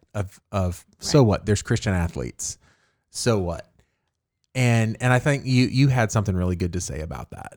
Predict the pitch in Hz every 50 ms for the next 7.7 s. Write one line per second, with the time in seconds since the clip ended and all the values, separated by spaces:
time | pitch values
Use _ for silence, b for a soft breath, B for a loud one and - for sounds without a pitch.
0 | _ _ _ _ _ _ _ B B B B B B B B - 262 302 294 277
1 | 262 302 285 240 - - 262 247 269 - - _ _ 277 240 185 - - 285 269
2 | 254 220 214 214 196 - - 202 220 214 202 214 214 196 196 190 185 - - 196
3 | 196 180 190 202 214 214 190 - - 175 180 196 190 - 175 160 - - - 170
4 | 160 156 - - 151 - 185 175 - - 165 151 151 151 151 B B B B B
5 | B - 226 214 - 240 240 233 202 175 - - _ _ - 220 202 226 208 208
6 | 208 226 226 240 262 269 269 277 277 240 - - 202 214 226 254 269 277 247 240
7 | 214 175 - - 185 180 175 165 - - - 175 170 -